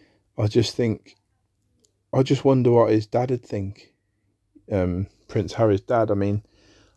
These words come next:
I don't really know what his dad does now, to be honest. Last time I saw him, he was on Top Gear, and they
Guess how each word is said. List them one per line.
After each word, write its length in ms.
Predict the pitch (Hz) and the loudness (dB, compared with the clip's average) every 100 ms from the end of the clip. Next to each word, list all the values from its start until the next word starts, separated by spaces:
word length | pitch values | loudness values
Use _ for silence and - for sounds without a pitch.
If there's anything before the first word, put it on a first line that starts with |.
| _ | _
I 60 | 120 | 0
don't 180 | 156 | 2
really 120 | 101 92 | 0 0
know 120 | 92 | -2
what 60 | |
his 100 | 82 | -4
dad 320 | - 117 98 - | -6 -4 -4 0
does 300 | 135 165 65 | -2 -2 -6
now, 240 | 87 139 _ | -6 -6 _
to 100 | _ | _
be 80 | 87 | -4
honest. 460 | 117 147 - _ _ | -2 -4 -14 _ _
Last 300 | - 120 113 | -4 -2 0
time 140 | - 95 | 0 2
I 100 | 107 | 2
saw 200 | - 90 | 2 0
him, 100 | 107 | 2
he 100 | 113 | 2
was 100 | 110 | 2
on 140 | 98 | 2
Top 280 | 101 135 - | 2 0 2
Gear, 240 | 151 123 98 | 2 4 4
and 120 | 104 | 0
they 140 | 107 | -2